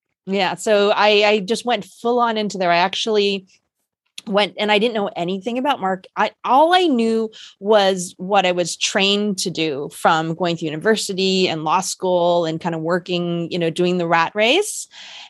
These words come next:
And yeah, I went from there into being a full-time entrepreneur in digital marketing where I knew nothing. I didn't know anything about sales.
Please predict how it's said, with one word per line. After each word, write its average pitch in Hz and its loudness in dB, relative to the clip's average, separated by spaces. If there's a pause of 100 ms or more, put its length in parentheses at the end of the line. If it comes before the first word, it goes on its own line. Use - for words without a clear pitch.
(140)
And 190 4
yeah, 196 4
I 202 4
went 196 0
from 190 0
there 190 4
into 185 -2
being 180 -2
a 170 -2
full-time 180 -2
entrepreneur 170 -2
in 175 -4
digital 240 0
marketing 196 0
where 160 0
I 175 0
knew 165 -4
nothing. 196 -2
I 170 -4
didn't 170 -2
know 175 -2
anything 170 -2
about 165 -8
sales. 175 0